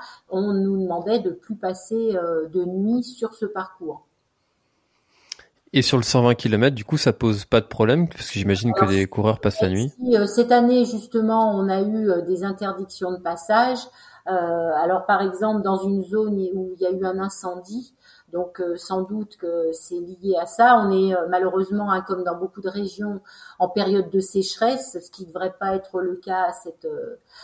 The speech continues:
Speaker 1: à cette, euh, à cette saison. Mais bon, donc voilà, ça, ça pose parfois des problèmes.
Speaker 2: Hmm. Et alors, qu-, j'ai vu que, euh, l'un des enjeux de, du Festa Trail cette année, c'est, puis j'imagine que c'est pas nouveau, mais,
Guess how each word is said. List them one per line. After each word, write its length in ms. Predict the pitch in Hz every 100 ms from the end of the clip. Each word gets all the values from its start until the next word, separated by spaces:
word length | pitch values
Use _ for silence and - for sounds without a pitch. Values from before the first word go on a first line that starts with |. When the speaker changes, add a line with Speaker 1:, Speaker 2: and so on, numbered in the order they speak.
| -
Speaker 1:
à 80 | 170
cette, 300 | - 175 175
euh, 180 | 165 160
à 80 | 165
cette 240 | 185 175
saison. 380 | - 170 214 254
Mais 140 | 208
bon, 240 | 165 190 185 - - -
donc 200 | 196 185
voilà, 260 | 202 175
ça, 580 | 175 185 165 156 151 156
ça 200 | - 175
pose 320 | - 226 226
parfois 320 | 196 196 226
des 100 | 196
problèmes. 540 | 190 - 175 165 151 151 _ _ _ _ _ - - - - - - - 120
Speaker 2:
Hmm. 380 | 113 104 92 90 _ - - -
Et 60 |
alors, 180 | 135 -
qu-, 240 | 151 139
j'ai 160 | 123 127
vu 180 | 147 185
que, 560 | 160 123 117 110 110 -
euh, 80 | 120
l'un 260 | 113 123 135
des 640 | 113 117 110 107 107 107
enjeux 440 | 123 113 135 156 -
de, 380 | 113 110 107 104
du 120 | 104
Festa 300 | 107 113 120
Trail 240 | 110 135 135
cette 220 | 113 -
année, 260 | 110 131 127
c'est, 160 | 104
puis 300 | 90 - 98
j'imagine 360 | 92 92 92 107
que 80 | -
c'est 140 | 98
pas 180 | - 95
nouveau, 360 | 101 107 147
mais, 160 | 135